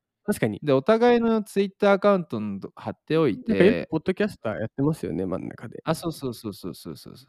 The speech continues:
Speaker 2: う。で、来なかったら寂しいけどね。うん。
Speaker 1: お願いし-、
Speaker 2: えー、
Speaker 1: お願いしましょう。
Speaker 2: え、それ、でもさ、その上でもな-、なんかない？なんか、え、なんか俺前なんか結構アイデア出た、出たんだよな。
Speaker 1: なんでもいいっすよ。<laughs>
Speaker 2: なんだっ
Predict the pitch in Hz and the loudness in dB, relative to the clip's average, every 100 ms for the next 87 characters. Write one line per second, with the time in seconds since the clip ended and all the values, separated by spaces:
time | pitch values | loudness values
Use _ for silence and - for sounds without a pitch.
0 | - 131 131 131 180 120 87 - - 104 | -20 -12 -12 -6 -4 -4 -8 -14 -10 -10
1 | 107 107 - _ _ _ _ _ _ _ | -10 -14 -18 _ _ _ _ _ _ _
2 | _ _ _ _ _ _ _ - - _ | _ _ _ _ _ _ _ -20 -20 _
3 | _ _ _ _ _ _ _ - 131 - | _ _ _ _ _ _ _ -2 0 0
4 | 131 131 135 123 107 120 101 123 - - | -2 -2 0 2 0 0 -4 -6 -12 -4
5 | 202 214 254 285 254 247 170 - 120 185 | -4 -4 -2 -2 -2 -2 -2 -2 -4 0
6 | 202 208 233 170 110 135 120 156 143 - | 2 4 4 2 -2 -4 -4 -6 -6 -10
7 | 92 92 76 151 156 _ _ _ - 110 | -8 -8 -8 -14 -20 _ _ _ -10 -10
8 | 85 - _ _ - 104 151 320 302 110 | -10 -16 _ _ -10 -4 -2 -4 -4 -4
9 | 95 156 370 415 392 110 - - 240 127 | -2 0 0 0 0 -2 -2 -6 -2 0
10 | 254 180 165 113 170 95 156 120 60 50 | 2 0 0 -4 -4 -4 -4 -4 -4 -10
11 | 50 - _ _ - 147 240 381 403 403 | -12 -16 _ _ -2 2 6 6 6 4
12 | - - _ _ _ - 233 - 196 139 | 2 -16 _ _ _ 0 2 2 0 0
13 | 233 349 302 98 | 0 0 0 -2